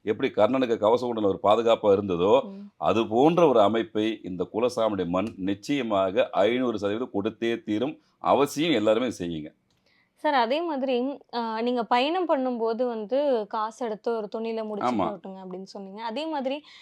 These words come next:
Speaker 2: எனக்கு இப்ப ஏதாவது ஒரு விஷயம் நடக்கணும் அப்படின்னா, நான் அதற்கும் வந்து காசு துணியில
Speaker 1: எல்லாத்துக்கும்
Speaker 2: கட்டணும்.
Speaker 1: வைக்கணும்.
Speaker 2: ம்.
Speaker 1: A to Z.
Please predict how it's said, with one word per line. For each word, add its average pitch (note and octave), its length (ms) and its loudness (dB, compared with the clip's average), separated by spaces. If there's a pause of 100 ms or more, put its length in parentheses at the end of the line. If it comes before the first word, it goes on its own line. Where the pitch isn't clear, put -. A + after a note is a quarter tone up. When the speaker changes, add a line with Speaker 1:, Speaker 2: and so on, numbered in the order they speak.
(160)
Speaker 2:
எனக்கு C#4 200 -2
இப்ப B3 140 2
ஏதாவது C4 240 4
ஒரு E4+ 100 0
விஷயம் C#4 360 -4
நடக்கணும் B3 500 -2
அப்படின்னா, G#3 460 -6 (140)
நான் B3+ 140 -4
அதற்கும் C#4 420 -2
வந்து C4+ 260 -4
காசு A#3+ 260 -4
துணியில G#2 40 2
Speaker 1:
எல்லாத்துக்கும் E3+ 520 6
Speaker 2:
கட்டணும். G#2+ 380 -2
Speaker 1:
வைக்கணும். - 0 -
Speaker 2:
ம். B2+ 100 -6
Speaker 1:
A B2 180 2
to B2+ 160 -4
Z. G#2 380 -2